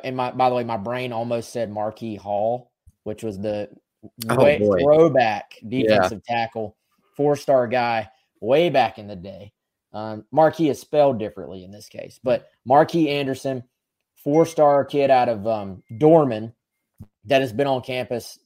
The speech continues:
Speaker 1: basically three times in the last couple of weeks, was back in for the spring game. Um, you look at Trovon Ball, who is from, uh, Pace Academy there in Atlanta, Georgia. I think South Carolina is in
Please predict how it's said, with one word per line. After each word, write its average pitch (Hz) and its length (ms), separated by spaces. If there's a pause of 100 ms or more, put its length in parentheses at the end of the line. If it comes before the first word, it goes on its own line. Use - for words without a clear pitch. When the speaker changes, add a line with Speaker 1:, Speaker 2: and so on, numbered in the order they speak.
Speaker 1:
basically 147 380
three 139 380
times 127 500
in 110 80
the 107 80
last 117 340
couple 104 240
of 95 80
weeks, 110 320
was 98 140
back 110 400
in 123 160
for 117 80
the 107 80
spring 113 400
game. 107 340 (340)
Um, 101 400 (220)
you 127 120
look 127 140
at - 120
Trovon 123 720
Ball, 113 400
who 110 180
is 101 140
from, 104 340 (380)
uh, 95 220 (100)
Pace 123 340
Academy 120 500
there 113 160
in 107 80
Atlanta, 104 380
Georgia. 131 600 (360)
I 101 100
think 113 220
South 117 320
Carolina 113 240
is 101 140
in 98 120